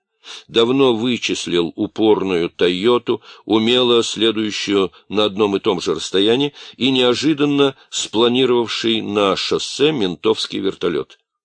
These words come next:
Два «Жигулёнка» с его собственными бойцами прилипли к потоку на выезде из Москвы,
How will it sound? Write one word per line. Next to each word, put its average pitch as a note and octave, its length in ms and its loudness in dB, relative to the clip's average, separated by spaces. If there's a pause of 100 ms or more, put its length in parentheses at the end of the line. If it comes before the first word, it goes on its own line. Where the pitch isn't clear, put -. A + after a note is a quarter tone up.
(280)
Два G#2+ 320 0
«Жигулёнка» A#2 680 -2
с - 140 -8
его C#2+ 160 -6
собственными D#2+ 600 -4
бойцами C#2+ 560 -2 (320)
прилипли G#2 800 0 (140)
к - 140 -8
потоку A2 500 0
на E2 140 -2
выезде F#2+ 360 -6
из D2+ 100 -8
Москвы, D#2 460 -8